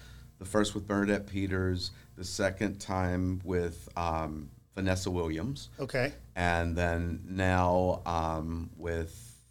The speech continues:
Speaker 1: Sarah Bareilles and Brian D R C James.
Speaker 2: Okay, well, tell us a little bit about, uh, what's the schedule? When, when can people come out and see it? Uh, what's the cost? What are the show times and all that good stuff?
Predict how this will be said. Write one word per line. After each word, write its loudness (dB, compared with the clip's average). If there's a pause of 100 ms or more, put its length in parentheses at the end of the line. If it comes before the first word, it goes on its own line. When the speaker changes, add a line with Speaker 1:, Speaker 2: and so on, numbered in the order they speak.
(340)
Speaker 1:
Sarah 8
Bareilles 8
and 0 (460)
Brian 8
D 8
R 10
C 0
James. 0 (760)
Speaker 2:
Okay, 6
well, 8
tell 10
us 8
a 0
little 6
bit 8
about, 10
uh, 8
what's 4
the 0
schedule? 6
When, 6
when 6
can 4
people 4
come 4
out 8
and -2
see 4
it? 4
Uh, 8
what's 8
the -4
cost? 8
What 6
are 8
the 2
show 6
times 4
and 2
all 6
that 2
good 0
stuff? -4